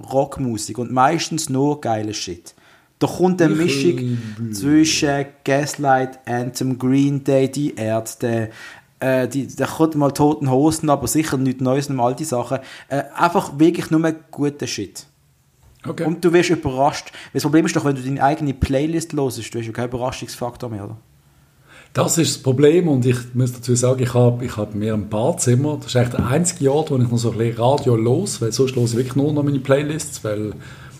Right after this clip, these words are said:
Speaker 2: äh, mein eigener Geschmack gefällt mir einfach am besten,
Speaker 1: <laughs>
Speaker 2: ehrlich gesagt. <laughs> Aber wenn ich ins Badezimmer reinlaufe, habe ich auch so eine Okay Google, also sofort mir der Morgen an.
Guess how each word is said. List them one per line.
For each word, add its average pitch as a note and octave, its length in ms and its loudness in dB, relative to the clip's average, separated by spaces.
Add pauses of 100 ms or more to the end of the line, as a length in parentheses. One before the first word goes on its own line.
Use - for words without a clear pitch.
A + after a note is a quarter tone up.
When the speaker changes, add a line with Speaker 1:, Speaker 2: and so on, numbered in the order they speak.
(360)
Speaker 2:
äh, - 40 -12
mein A2+ 840 -4
eigener A#2+ 240 2
Geschmack B2 320 2
gefällt B2 280 2
mir B2 80 4
einfach A#2 160 0
am A2 100 -2
besten, B2+ 380 -4 (240)
Speaker 1:
<laughs> B2 220 -2
Speaker 2:
ehrlich B2+ 260 -2
gesagt. A#2+ 360 -4 (300)
<laughs> - 800 -2
Aber D3+ 460 6 (200)
wenn C#3 140 4
ich D#3+ 60 2
ins B2+ 120 0
Badezimmer F#3+ 440 4
reinlaufe, E3 500 2
habe D3 100 0
ich C#3+ 80 -4
auch D3+ 120 0
so C#3+ 140 -2
eine B2+ 360 0 (100)
Okay C3+ 400 2
Google, C#3 460 0 (640)
also A2+ 400 -2
sofort B2+ 340 4
mir B2 140 6
der A#2+ 100 2
Morgen C3 360 0
an. B2+ 260 -2